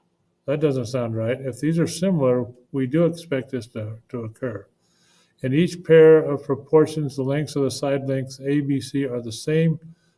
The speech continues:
as the ratio of the side lengths of the sides of X Y Z. This is because we compared the sides of X Y Z that corresponded to the sides of A B C, and the triangles are similar. That looks like a pretty good candidate. Let's put a mark on that.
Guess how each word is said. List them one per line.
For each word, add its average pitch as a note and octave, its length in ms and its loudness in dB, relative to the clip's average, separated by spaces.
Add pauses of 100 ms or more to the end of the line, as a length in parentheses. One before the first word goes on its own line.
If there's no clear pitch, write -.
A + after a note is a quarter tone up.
(140)
as C3 220 -2
the C3 100 0
ratio C3+ 500 0
of B2+ 80 0
the A#2+ 80 -4
side C3+ 280 -2
lengths C3 280 -4
of A#2+ 140 -4
the A#2 140 -6
sides B2+ 420 -2
of A2+ 240 -8
X C#3 280 -8
Y B2+ 220 -2
Z. A#2+ 380 -4 (340)
This D3 220 -4
is C#3 80 -8
because C#3+ 420 0
we C#3 160 -2
compared D#3 400 -2
the C#3+ 80 -4
sides C#3+ 320 -2
of C3 80 -6
X C#3 200 -6
Y C3+ 160 -2
Z C3 220 -4
that C3 240 -4
corresponded C3+ 600 -4 (520)
to D#3+ 120 4
the C#3+ 100 2
sides C#3 380 0
of B2 140 -4
A C3+ 140 0
B B2+ 140 -2
C, C3 340 -2
and B2+ 180 -4
the A#2+ 80 -6
triangles C3+ 480 -4
are B2 200 0
similar. A#2+ 920 -4 (960)
That B2+ 160 -4
looks C3 200 -6
like C3 160 -4
a A#2+ 60 0
pretty C#3 260 0
good B2+ 280 -4
candidate. A#2 400 -4
Let's B2 160 -6
put B2+ 180 -6
a A#2+ 40 -4
mark A#2 340 -4
on G#2 200 -10
that. G2 200 -12